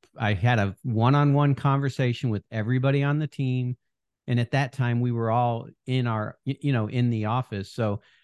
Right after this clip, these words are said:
I told him, "I'm putting a sign on the door. It's non-negotiable. The, the building has to be burning down." And it's like every day there'd be a little tap at the door. And I did exactly what you did. I had to ignore it. And,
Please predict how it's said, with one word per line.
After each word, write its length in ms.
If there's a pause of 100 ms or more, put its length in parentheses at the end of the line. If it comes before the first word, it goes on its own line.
(140)
I 80
told 260
him, 80
"I'm 120
putting 240
a 60
sign 320
on 120
the 60
door. 280
It's 140
non-negotiable. 960
The, 160 (180)
the 100
building 380
has 240
to 80
be 100
burning 380
down." 360 (460)
And 120
it's 160
like 260 (100)
every 360
day 220
there'd 180
be 120
a 40
little 240
tap 380
at 100
the 80
door. 380
And 240
I 220 (160)
did 200
exactly 480
what 200
you 160
did. 200
I 100
had 280
to 100
ignore 460
it. 160
And, 280